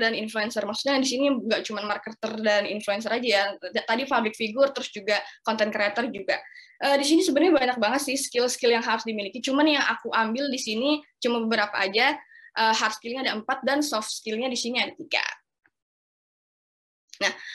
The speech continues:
eh, di sini adalah hard skill-nya tuh kemampuan analisis. Nah, maksudnya di sini adalah kemampuan mengana-, menganalisis data. Jadi, eh, misalnya contohnya, kalau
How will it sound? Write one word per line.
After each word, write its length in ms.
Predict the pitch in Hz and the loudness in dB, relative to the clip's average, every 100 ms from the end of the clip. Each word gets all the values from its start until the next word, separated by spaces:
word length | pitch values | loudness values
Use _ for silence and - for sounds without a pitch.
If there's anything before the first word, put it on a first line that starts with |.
| - - - | -16 -10 0
eh, 220 | 262 269 | 2 4
di 80 | 277 | 4
sini 240 | 269 320 370 | 4 4 4
adalah 320 | 302 285 311 | 6 6 6
hard 240 | 330 294 | 6 2
skill-nya 320 | 302 - 302 | -2 0 0
tuh 160 | 311 370 | 0 -2
kemampuan 480 | 294 269 262 285 277 | 0 0 0 2 2
analisis. 640 | 240 233 226 170 - - - - | 0 -2 -4 -6 -6 -10 -8 -4
Nah, 80 | 214 | -2
maksudnya 320 | 254 240 277 302 | -2 -2 2 4
di 80 | |
sini 240 | 294 302 370 | 6 4 4
adalah 320 | 302 294 359 | 4 4 2
kemampuan 480 | - 262 262 262 320 330 | 0 0 0 0 2 2
mengana-, 360 | 285 262 247 - | 2 0 -2 -6
menganalisis 720 | 262 254 254 247 262 302 254 | -2 0 2 0 0 -2 0
data. 320 | 226 - 185 - - - - | 0 2 0 -2 -12 -20 -18
Jadi, 560 | - 233 233 226 330 370 - - - _ - | -2 0 2 2 0 0 -10 -20 -20 _ -4
eh, 280 | 240 233 233 | 0 2 0
misalnya 320 | 240 240 262 262 | -2 -2 -2 -2
contohnya, 400 | 220 233 226 208 | -2 -2 -2 0
kalau 160 | 214 | 0